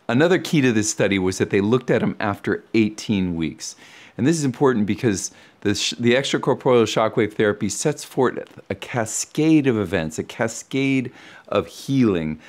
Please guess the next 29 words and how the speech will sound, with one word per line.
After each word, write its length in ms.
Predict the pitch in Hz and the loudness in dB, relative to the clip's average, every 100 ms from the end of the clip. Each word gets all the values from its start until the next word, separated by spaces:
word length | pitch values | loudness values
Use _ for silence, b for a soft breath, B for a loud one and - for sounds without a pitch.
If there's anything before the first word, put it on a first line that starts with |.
| B | B
that 160 | 98 135 | -2 0
they 100 | 131 | 0
point 320 | - 143 123 | 0 2 2
out 200 | 107 95 | 0 -2
here. 380 | - 95 71 - _ _ b b b b | 0 0 0 -6 _ _ b b b b
Studies 420 | - - 147 165 | -4 0 2 0
have 140 | 156 | -2
shown 320 | 131 147 127 117 | -4 -2 0 0
that 120 | 95 | -2
an 140 | 90 | -4
increase 560 | 120 147 - 139 127 - - | -6 -8 -6 -4 -4 -6 -10
in 160 | 101 | -6
the 200 | 87 80 - _ | -6 -8 -10 _
angiotensin 840 | 127 151 156 151 131 139 110 113 104 | -2 -2 -2 -4 -4 -6 -6 -6 -4
factor 400 | 110 87 - 92 | -4 -4 -4 -6
by 240 | 80 73 - | -4 -6 -2
E 160 | 117 | 0
S 140 | 110 - | 0 0
W 360 | 110 98 101 | -2 -2 -4
T 240 | 95 - 87 | -8 -8 -6
results 500 | 85 80 92 90 98 | -6 -2 -2 -2 -6
in 200 | 80 76 b b | -8 -10 b b
neovascularization. 1500 | 87 95 120 123 120 95 92 95 - 95 90 85 80 76 - - B B B | -6 0 2 4 2 0 -2 -4 -4 -2 -2 -2 -6 -6 -12 -16 B B B
That's 280 | 110 117 - | -4 -4 -2
the 120 | 120 | 0
new 160 | 107 95 | 2 2
blood 280 | 95 90 | 0 0
vessel 280 | 76 80 - | 0 -4 -6
proliferation. 880 | - - 76 73 76 71 - - 78 | -8 -6 -6 -6 -6 -6 -8 -10 -12